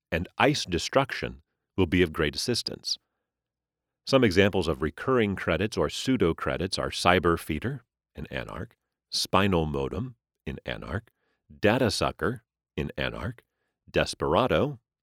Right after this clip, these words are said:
in Criminal, and the Toolbox in Shaper. Examples of ice destruction include Parasite in Anarch, Forged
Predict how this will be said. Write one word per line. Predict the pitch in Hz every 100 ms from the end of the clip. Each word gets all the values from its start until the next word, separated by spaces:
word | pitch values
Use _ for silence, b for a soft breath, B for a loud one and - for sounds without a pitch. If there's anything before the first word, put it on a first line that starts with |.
| -
in | 65
Criminal, | - 131 82 60 92 _ _ _ _
and | - 73
the | -
Toolbox | - 190 104 - - - - - - -
in | 76
Shaper. | - 90 - 60 - _ _ _ _ _ _ _ _ _ _ -
Examples | 80 92 101 80 78
of | 69 - 92
ice | 95 -
destruction | - 76 - 160 - 92
include | 85 - 90 -
Parasite | - 135 143 98 - 76 104 - _ _ _
in | 76 -
Anarch, | 64 58 - - _ _ _ _
Forged | - 113 107 104 -